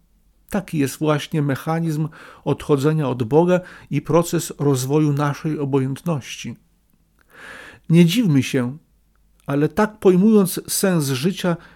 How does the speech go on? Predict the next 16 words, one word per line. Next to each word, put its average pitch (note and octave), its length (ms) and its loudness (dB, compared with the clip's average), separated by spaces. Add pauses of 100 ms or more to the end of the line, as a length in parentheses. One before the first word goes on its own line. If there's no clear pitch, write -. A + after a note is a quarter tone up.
(160)
i D#3 100 -2
postępując E3 760 2
w - 40 -14
ten D3+ 160 -2
sposób, F3+ 520 -2
mamy G3 440 0
swój G#3 360 -2
udział E3+ 400 0
w - 100 -14
tym, C#3+ 320 0 (540)
że C3+ 200 -2
obecny F3 460 -2
świat D3 440 -2 (260)
wygląda C3 500 0
właśnie C#3+ 400 -6
tak. - 440 -6